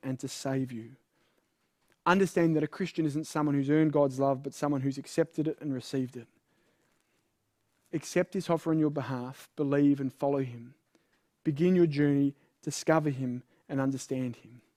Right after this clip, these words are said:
Uh, it's the best thing I've ever done in my life. Um, and I'd love for you to do the same. Let me finish by praying. Father, thank you that you are all we need.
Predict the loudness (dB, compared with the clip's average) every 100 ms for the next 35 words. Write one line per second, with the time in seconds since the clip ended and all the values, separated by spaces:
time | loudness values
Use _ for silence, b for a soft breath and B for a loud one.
0 | _ b b b b b b b -14 -12
1 | -6 0 0 2 0 0 0 -2 -2 -2
2 | -4 -6 -10 -14 -20 -20 -20 b b b
3 | b b -18 -18 -20 _ _ _ _ _
4 | -20 -8 -6 0 0 0 -2 -6 -4 -6
5 | -8 -10 -18 -20 _ _ _ _ _ _
6 | _ -10 -2 -2 0 -2 -4 -10 _ _
7 | -12 -12 -14 -14 -18 _ _ _ _ _
8 | _ _ _ -20 -20 -20 -20 b b b
9 | b b b b b _ _ _ _ 0
10 | 2 2 0 -4 2 2 2 -4 -6 -6
11 | B B B B B -4 -2 4 4 4
12 | 0 2 4 4 4 2 2 0 -2 -4